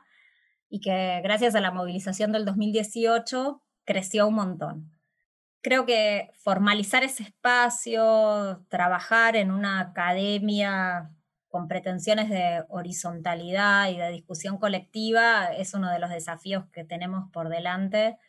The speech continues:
quienes trabajamos en la Facultad de Derecho en temas de género, y, y eso es lo que intentamos hacer. Así que ahí hemos crecido bastante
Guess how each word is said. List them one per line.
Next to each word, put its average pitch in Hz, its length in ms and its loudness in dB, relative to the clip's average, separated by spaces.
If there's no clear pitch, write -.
quienes 165 240 -12
trabajamos 175 580 -6
en 160 340 -8
la 165 120 -8
Facultad 160 400 -4
de 165 80 0
Derecho 180 340 -8
en 165 100 -8
temas 165 220 -8
de 175 100 -12
género, 240 480 -6
y, 190 460 -2
y 240 80 6
eso 233 140 2
es 240 40 2
lo 214 80 2
que 202 80 -2
intentamos 196 460 0
hacer. 180 300 -6
Así 180 240 -12
que 180 340 -4
ahí 185 260 0
hemos 196 240 -2
crecido 269 720 0
bastante 220 800 -2